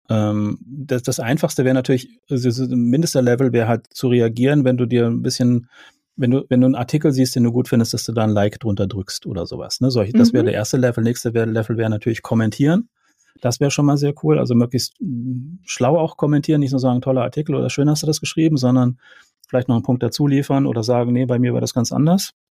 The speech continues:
Speaker 1: Also in Dialog gehen, gerade dafür ist ja auch LinkedIn und sowas eine tolle Sache,
Speaker 2: Mhm.
Speaker 1: mit den Leuten zu diskutieren. Das ist natürlich sehr zeitaufwendig, aber ist auch eine Möglichkeit, eine sehr gute Möglichkeit, sichtbar zu werden.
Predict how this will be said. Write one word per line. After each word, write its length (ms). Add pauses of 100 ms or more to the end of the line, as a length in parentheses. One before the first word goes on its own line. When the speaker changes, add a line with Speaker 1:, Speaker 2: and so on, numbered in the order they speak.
(500)
Speaker 1:
Also 220
in 80
Dialog 380
gehen, 240
gerade 300
dafür 280
ist 100
ja 80
auch 100
LinkedIn 380
und 80
sowas 300
eine 80
tolle 260
Sache, 340 (320)
Speaker 2:
Mhm. 280
Speaker 1:
mit 120
den 80
Leuten 220
zu 120
diskutieren. 460
Das 100
ist 0
natürlich 420
sehr 180
zeitaufwendig, 840
aber 140
ist 120
auch 200
eine 100
Möglichkeit, 480
eine 100
sehr 200
gute 200
Möglichkeit, 420
sichtbar 300
zu 180
werden. 360